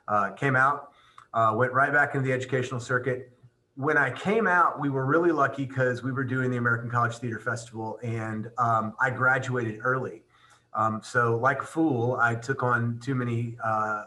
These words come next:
courses, and that meant I was gonna graduate with my master's early, uh, mid-year. And I was in a show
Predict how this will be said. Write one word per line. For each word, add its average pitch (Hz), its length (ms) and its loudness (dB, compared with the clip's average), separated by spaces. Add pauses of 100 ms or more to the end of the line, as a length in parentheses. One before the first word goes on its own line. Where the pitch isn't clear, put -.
(480)
courses, 135 500 -6 (360)
and 120 80 -2
that 131 120 0
meant 135 220 -2
I 131 60 2
was 123 180 0
gonna 139 200 -2
graduate 131 380 2
with 123 60 -6
my 123 80 4
master's 120 520 0
early, 131 400 0 (440)
uh, 110 440 -2
mid-year. 131 580 -2 (480)
And 131 260 2
I 127 40 4
was 131 120 2
in 160 80 4
a 123 60 0
show - 320 2